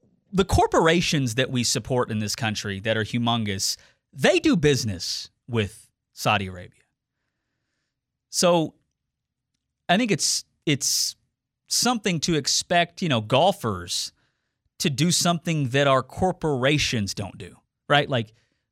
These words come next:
those who shamed the golfers that took the live Golf Tour money because, I mean, you got a hundred plus million dollars coming your way. You're telling me you have the moral high ground to turn it down? It's a lot of money for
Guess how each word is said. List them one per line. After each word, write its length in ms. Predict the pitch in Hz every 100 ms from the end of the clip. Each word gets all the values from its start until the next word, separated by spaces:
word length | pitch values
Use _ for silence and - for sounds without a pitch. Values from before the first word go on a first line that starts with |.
| -
those 240 | 160 190
who 140 | 185
shamed 560 | 165 - - 160 165 160
the 120 | 135
golfers 460 | 131 139 147 143 127
that 160 | 127 -
took 360 | - 170 -
the 460 | 127 123 110 98 90 - _ _ _
live 300 | 120 123 120
Golf 260 | 127 113 -
Tour 160 | 131
money 300 | 113 110 104
because, 640 | 101 101 117 110 98 - - _ _ _ _ _ _ _ _ _ _ _ _
I 40 |
mean, 280 | 107 95 90 104 _
you 120 | 160
got 120 | 208
a 60 | 143
hundred 320 | 120 175 151
plus 260 | - 160 -
million 340 | 139 151 135
dollars 440 | 127 135 147 139
coming 240 | - 143 147
your 140 | 147
way. 120 | 139
You're 140 | 139 151
telling 280 | 143 143 156
me 80 |
you 160 | 143 143
have 200 | 131 139
the 100 | 120
moral 460 | 113 107 120 143 120
high 220 | 110 127
ground 300 | 123 127 139
to 60 |
turn 240 | 104 127 131
it 100 | 98
down? 400 | 98 127 170 175 _ _ _ _ _ _ _ _
It's 80 | 156
a 40 |
lot 240 | 156 196
of 80 | 180
money 240 | 175 190 160
for 220 | 143